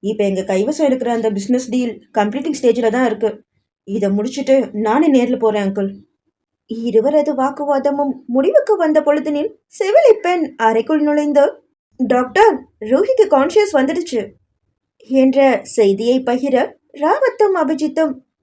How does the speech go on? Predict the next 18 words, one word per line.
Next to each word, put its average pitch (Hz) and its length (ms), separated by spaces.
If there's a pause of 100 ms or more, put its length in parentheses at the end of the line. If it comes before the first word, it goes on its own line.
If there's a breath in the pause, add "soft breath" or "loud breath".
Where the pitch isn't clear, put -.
சந்தோஷ 214 480
மிகுதியில் 254 500 (200)
இருக்கையிலிருந்து 330 800 (120)
உடனே 226 400
எழுந்தனர். 277 480 (560)
"நிஜமாவா 427 460
சிஸ்டர், 285 400 (220)
ரூஹி 508 280
பேசினாளா?" 370 480 (680)
என்று 262 400 (200)
தவிப்புடன் 285 600
கேட்டபடியே 277 600 (240)
அவள் 311 460
அனுமதிக்கப்பட்டிருந்த 311 1000 (200)
அறையினை 320 500
நோக்கி 277 320 (280)
டாக்டர் 302 500
ராவத்துடன் 320 680